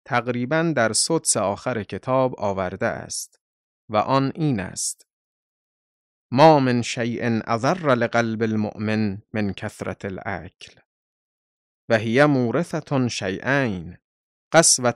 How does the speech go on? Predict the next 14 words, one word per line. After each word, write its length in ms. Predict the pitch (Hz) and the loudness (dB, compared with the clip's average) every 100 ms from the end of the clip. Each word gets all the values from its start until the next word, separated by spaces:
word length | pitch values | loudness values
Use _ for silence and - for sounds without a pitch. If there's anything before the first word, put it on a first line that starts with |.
| 123 | 0
القلب 960 | 107 104 139 151 156 147 131 123 73 - _ _ _ | -4 -2 2 4 4 2 -2 -6 -10 -16 _ _ _
و 120 | 113 107 | -2 0
هیجان 680 | 104 107 101 110 135 131 120 | 0 -2 -2 0 2 2 0
الشهوة، 800 | 113 - 101 - 101 123 98 - _ _ _ _ _ _ _ _ _ _ _ - | -4 -6 -8 -8 -4 -4 -4 -12 _ _ _ _ _ _ _ _ _ _ _ 0
و 60 | 113 | 4
الجوع 840 | 123 120 120 120 113 160 160 - | 4 2 -4 -2 2 4 4 4
ادام 500 | 123 123 160 156 135 | 2 8 8 8 4
للمؤمن 1040 | 127 117 117 113 110 113 120 147 143 127 - _ _ _ _ _ - | 2 2 0 0 -2 -2 0 2 2 -2 -8 _ _ _ _ _ 2
و 160 | 113 | 4
غذاء 680 | 117 120 113 151 151 139 127 | 6 2 6 8 8 6 2
للروح 840 | 123 117 117 113 120 151 147 131 - - _ _ _ _ _ | 0 2 0 -2 -2 0 0 -2 -8 -20 _ _ _ _ _
و 100 | 107 | -2
طعام 600 | 110 113 107 143 143 135 | 0 2 6 8 8 6
للقلب 1160 | 123 123 113 110 - 127 135 131 120 113 107 87 | 2 0 0 -2 0 2 2 2 0 -4 -8 -12